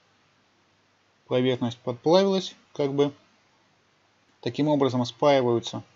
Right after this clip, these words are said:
вот эти мелкие трещинки, слои, и повышается прочность, надежность, скажем так, изделия.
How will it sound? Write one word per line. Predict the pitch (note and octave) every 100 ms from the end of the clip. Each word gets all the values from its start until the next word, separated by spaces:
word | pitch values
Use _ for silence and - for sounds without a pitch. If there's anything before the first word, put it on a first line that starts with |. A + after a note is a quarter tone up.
| _
вот | B2 B2
эти | B2
мелкие | B2+ B2+ B2 C3
трещинки, | E3+ G3+ - E3 C#3
слои, | B2 - B2+ D3+ F#3+
и | B3+ - E3+
повышается | F3 - A2+ A#2 - D#3 D#3 - G2 - - _ _ _ _
прочность, | B2 D3+ D#3+ D3+ C3+ - - _ _
надежность, | B2+ A#2+ B2+ D#3+ C3+ C3 - -
скажем | - B2 B2
так, | A#2+ A#2 - _ _ _ _ _ -
изделия. | C3 B2 B2 A#2+ A2+ G#2+